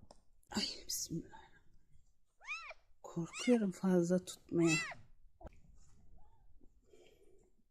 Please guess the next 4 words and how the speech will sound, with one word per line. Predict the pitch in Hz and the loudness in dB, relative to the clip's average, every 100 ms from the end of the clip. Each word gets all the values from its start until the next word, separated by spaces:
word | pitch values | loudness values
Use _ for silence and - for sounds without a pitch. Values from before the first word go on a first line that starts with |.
| - _ _ _ _ _ _ - 831 1077 1077 - - - _ _ - _ _ - | -20 _ _ _ _ _ _ -12 -12 -12 -18 -20 -20 -20 _ _ -20 _ _ -4
Gel. | 233 - - - - - - - - - - - | -2 -4 -18 -20 -20 -20 -20 -16 -8 -6 -6 -6
Hadi | 254 233 | -4 -4
bir | - | 2
tanem. | 277 277 240 | 8 10 10